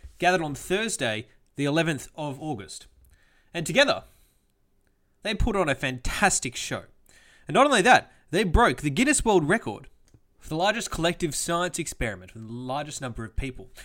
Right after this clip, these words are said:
two thousand eight hundred ninety-five to be precise. And that smashed the previous record set by South Africa, with two thousand one hundred and two students set last year.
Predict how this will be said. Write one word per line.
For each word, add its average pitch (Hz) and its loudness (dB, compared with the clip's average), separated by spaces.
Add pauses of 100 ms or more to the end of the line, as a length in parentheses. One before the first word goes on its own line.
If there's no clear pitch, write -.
(140)
two 233 0
thousand 185 0
eight 175 -4
hundred 160 -2
ninety-five 160 -2
to 143 -6
be 123 -2
precise. - -8 (200)
And 139 -4
that 208 0
smashed 160 0
the 143 -6
previous 214 0
record 107 -12 (260)
set - -2 (160)
by 143 2
South 185 2
Africa, 123 -2 (180)
with 135 -8
two 190 0
thousand 156 2
one 156 0
hundred 123 -4
and 113 -12
two 208 -4
students - -12
set - -12
last 101 -14
year. 147 -4